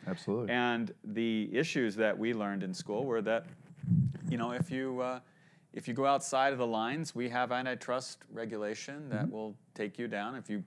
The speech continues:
Speaker 2: commit felonies, you know, you
Speaker 1: Yep.
Speaker 2: should get held accountable for them.
Speaker 1: Right.
Speaker 2: And, and this is part of what makes for a healthy business environment. So I'm with you a hundred percent.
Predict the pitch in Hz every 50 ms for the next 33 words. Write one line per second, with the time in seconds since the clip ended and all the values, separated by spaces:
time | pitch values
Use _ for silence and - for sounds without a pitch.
0 | - - - - 120 110 117 113 - - - - 107 104 117 123 131 139 147 151
1 | 147 - - 104 98 101 107 123 131 110 107 110 113 117 - - 110 104 107 117
2 | 113 107 117 113 - 110 120 120 120 113 - - 113 110 117 117 107 110 107 -
3 | 113 113 110 123 131 127 - - - 190 180 - - - - 127 127 127 127 120
4 | - - 120 123 127 135 131 - 139 127 123 - - - 117 117 117 - - 107
5 | 107 107 101 101 107 107 98 - 107 101 101 98 - - - - 98 95 101 -
6 | - 98 101 101 101 - _ _ _ - - - - - 113 107 104 - - 101
7 | 98 95 95 95 - - _ - - _ - - 104 98 87 - 95 90 87 -
8 | - - - - 87 87 101 98 90 82 - - - - 113 107 101 101 - -
9 | - - - - - - 123 139 147 139 135 127 - 127 120 117 120 120 117 -
10 | - 110 98 - - 107 98 85